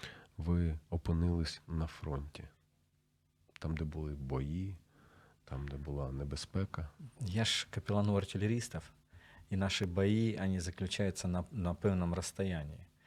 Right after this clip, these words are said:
Speaker 2: А, это не обязательно контактный бой, когда там в двадцати метрах от тебя враг, и в таком плане.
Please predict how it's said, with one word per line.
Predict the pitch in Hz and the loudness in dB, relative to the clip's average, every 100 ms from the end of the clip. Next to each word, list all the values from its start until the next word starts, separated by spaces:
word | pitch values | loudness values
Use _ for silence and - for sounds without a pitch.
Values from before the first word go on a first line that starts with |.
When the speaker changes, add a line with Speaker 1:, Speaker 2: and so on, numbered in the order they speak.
| - - - - - | -20 -20 -18 -18 -6
Speaker 2:
А, | 87 85 85 85 82 85 80 - _ - | -4 -2 -2 -2 -2 -2 -4 -10 _ -8
это | 107 - 98 | -8 0 4
не | 101 104 | 6 4
обязательно | 104 98 95 107 - 95 90 | 4 2 4 2 4 0 0
контактный | - 90 - 90 - 87 | 0 0 2 0 0 -2
бой, | 85 95 104 | 0 2 2
когда | - 80 85 | 0 -4 -4
там | 82 85 80 | -2 -4 -4
в | 90 | 0
двадцати | 90 90 - 90 | 0 0 -2 -2
метрах | 90 92 87 - | 0 -2 -4 -6
от | 82 | -6
тебя | 85 82 | -4 -2
враг, | 80 95 95 - - _ _ _ _ - | 0 2 0 -2 -20 _ _ _ _ -8
и | 82 80 80 80 80 80 - - | -4 -4 -4 -6 -6 -8 -12 -14
в | |
таком | 90 82 85 | -12 -8 -8
плане. | 80 76 78 78 | -8 -12 -12 -14